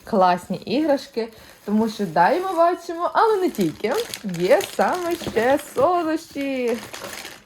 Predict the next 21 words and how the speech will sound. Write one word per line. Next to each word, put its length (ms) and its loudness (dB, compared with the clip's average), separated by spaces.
Я 200 6
обожнюю 960 2
солодкі, 680 0
я 100 2
обожнюю 840 0
желейки 680 0
особливо, 520 -2
тому 240 0
тут 280 0
просто 720 4
я 300 2
була 240 2
так 380 2
рада 320 2
з 340 -4
тим, 260 2
що, 180 -2
м, 120 6
пані 340 2
Ольга 280 4
доповнила 760 4